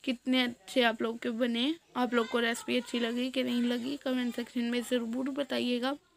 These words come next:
चैनल पे न्यू हैं तो सब्सक्राइब कर दें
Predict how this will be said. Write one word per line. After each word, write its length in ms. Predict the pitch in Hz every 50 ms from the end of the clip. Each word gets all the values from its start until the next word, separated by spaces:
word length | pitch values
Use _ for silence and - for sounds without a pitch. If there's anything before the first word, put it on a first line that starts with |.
| _ - - - - - - - _ -
चैनल 340 | - 285 269 269 277 285 294
पे 120 | 254 302
न्यू 220 | 294 277 269 269 277
हैं 120 | 285 277 262
तो 100 | 269 285
सब्सक्राइब 580 | 262 - 277 247 - - - 247 233 226 226 233
कर 180 | - 262 262 254
दें 420 | 233 240 262 262 262 262 269 254